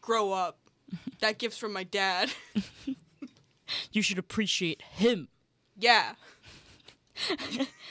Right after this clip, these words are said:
Speaker 2: He bought that for you. He paid for that.
Speaker 1: Fourteen-year-old Megan.
Speaker 2: Elves don't make that. <laughs>
Speaker 1: Like, what do you think? If elves made it, why is it in our car? <laughs>
Speaker 2: You're s-,
Speaker 1: Dumb.
Speaker 2: you're dumb. <laughs> I'm the superior cousin.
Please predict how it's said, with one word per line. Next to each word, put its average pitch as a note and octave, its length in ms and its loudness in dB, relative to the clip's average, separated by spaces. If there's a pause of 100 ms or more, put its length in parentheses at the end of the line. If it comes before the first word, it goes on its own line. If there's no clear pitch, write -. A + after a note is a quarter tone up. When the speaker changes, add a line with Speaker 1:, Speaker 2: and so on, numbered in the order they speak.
(140)
Speaker 2:
He B3+ 220 2
bought D3+ 300 -2
that C#3 220 -4
for D3+ 120 -8
you. C#3 340 -6
He B3 160 0
paid G3 420 -2
for D#3 180 -6
that. - 340 -10 (160)
Speaker 1:
Fourteen-year-old G3 720 -12
Megan. G#3+ 400 2
Speaker 2:
Elves A#3+ 320 4
don't F#3+ 220 2
make D3 380 -2 (180)
that. D3 600 0
<laughs> - 140 -6 (240)
Speaker 1:
Like, A#3 140 -20
what B3 120 -6
do B3 60 -10
you C4 120 -10
think? A#3 440 -8 (240)
If - 140 -16
elves A#3+ 320 -2
made A#3 180 -4
it, E3+ 120 -4
why G3 160 -2
is A3+ 80 -4
it G#3+ 80 -12
in A3+ 120 -4
our G3+ 220 -2
car? G#3 440 0 (800)
<laughs> - 760 -20
Speaker 2:
You're G3 100 -4
s-, A3+ 60 2
Speaker 1:
Dumb. G3+ 360 -4
Speaker 2:
you're F#3 140 -4 (160)
dumb. F#3+ 500 0 (120)
<laughs> - 1120 -8
I'm A#3 180 2
the G#3 80 -2
superior F#3 540 -4
cousin. F#3+ 600 -2